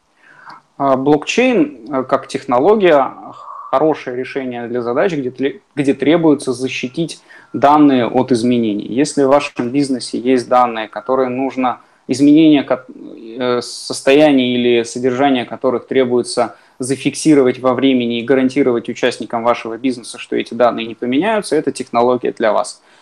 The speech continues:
Это хорошая технология для банковского бизнеса, когда информацию о каких-либо сдел-, информация о каких-либо сделках, она важна в историческом плане, и доступ к ней, э, дл-,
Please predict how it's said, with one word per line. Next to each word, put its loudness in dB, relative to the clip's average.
Это -2
хорошая 2
технология 0
для 2
банковского -4
бизнеса, -4
когда 2
информацию -4
о -2
каких-либо -8
сдел-, 2
информация -2
о -16
каких-либо -10
сделках, 0
она -2
важна -2
в -4
историческом -6
плане, 0
и -8
доступ 0
к -20
ней, -2
э, 2
дл-, -8